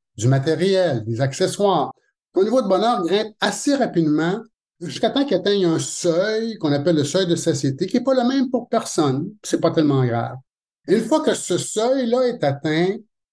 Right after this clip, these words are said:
t'as beau en ajouter, en mettre par-dessus, le niveau de bonheur ne fluctue à peu près pas. Mais qu'est-ce qu'on constate dans cette courbe-là quand on poursuit ça ?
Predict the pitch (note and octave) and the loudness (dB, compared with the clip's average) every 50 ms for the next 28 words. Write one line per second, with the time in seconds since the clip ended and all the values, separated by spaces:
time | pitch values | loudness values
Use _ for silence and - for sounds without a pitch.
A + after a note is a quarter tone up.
0 | _ _ - G3+ A3+ D4+ F4 B3+ G#3+ G3+ A3 A#3 F#3+ E3+ E3+ - - _ - D3 | _ _ -2 0 2 2 2 2 2 0 0 0 0 -2 -6 -8 -12 _ 0 2
1 | D3+ D#3 E3 F3+ F3+ E3+ D#3 C#3 C3+ C#3 D3 E3 F3+ A3+ C#4 C#4 - _ _ - | 2 2 2 2 2 0 0 0 0 0 -2 -2 -2 -2 -2 -4 -6 _ _ -2
2 | E3 D3 C#3+ C#3 C3+ C3 - - - D#3+ E3+ F#3 F#3+ E3 D#3+ D#3 D#3+ D3+ F3+ A#3+ | -2 0 0 -4 -4 -4 -6 -8 -4 -2 -2 0 0 0 0 0 0 0 0 0
3 | B3+ G#3 E3+ D3 D3 D3 E3 F#3+ G3 F#3+ E3+ D3+ C#3 C#3+ - _ _ G3 G3+ A3+ | -2 -2 0 -2 0 0 0 0 2 2 2 0 -2 -4 -8 _ _ -2 0 2
4 | A#3+ A#3+ - - - - G#3+ A3 - - - - A3+ A#3 - - G3+ G#3 - - | 0 0 -2 -8 -8 -6 -4 -4 -4 -4 -2 0 0 0 2 0 0 0 0 0
5 | C#3 D3+ C#3 - - C3 - - _ _ _ _ _ _ _ _ _ _ - - | 0 2 0 0 -2 -8 -10 -10 _ _ _ _ _ _ _ _ _ _ 0 0
6 | - - - C#4+ D4+ C#4 C#4+ - - A3 G3+ F3 - G#3 G3 G3 F3 - - - | 0 2 2 4 4 4 2 0 0 2 2 2 2 2 2 2 0 -2 -2 0
7 | - - C#3 B2 C#3 C3 B2+ - D3 C3 - - - - - F3 E3 D#3 C3+ B2+ | 0 0 2 2 0 0 0 0 -2 -2 -2 -4 -6 0 2 4 4 4 2 2
8 | C3 C#3 F3 A3+ A#3 - C#3+ C3+ - C3 B2+ B2 B2 B2 - D3 C#3 C3+ - - | 0 2 2 0 0 -2 -4 -4 -2 -2 -2 -2 -2 -4 -2 -4 -4 -4 -2 -4
9 | B2+ C3 - - E3 F#3 A3 A#3 | -4 -4 0 2 2 2 2 0